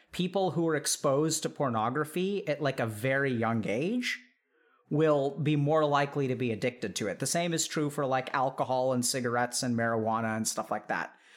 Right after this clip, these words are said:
So, you know, if you start smoking pot at the age of twelve, it's, like, way harder to kick than, like, if you start smoking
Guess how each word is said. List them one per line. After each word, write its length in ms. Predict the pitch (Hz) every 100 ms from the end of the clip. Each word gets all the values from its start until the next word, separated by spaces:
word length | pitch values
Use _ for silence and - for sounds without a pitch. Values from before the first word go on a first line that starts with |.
| - -
So, 320 | - 143 139
you 100 | 151
know, 80 | 143
if 100 | 170
you 80 | 165
start 320 | - 180 175
smoking 360 | 175 160 160
pot 220 | 147 147 143
at 100 | 143
the 140 | 131
age 200 | 135 127
of 120 | 113
twelve, 540 | - 127 107 135 185 151
it's, 180 | 135
like, 240 | 156 139 -
way 240 | 123 127
harder 360 | 131 127 123 117
to 60 | 104
kick 440 | - 151 - -
than, 160 | 143 127
like, 180 | 123
if 120 | 123 120
you 60 |
start 300 | 117 139 127
smoking 440 | - 127 131 123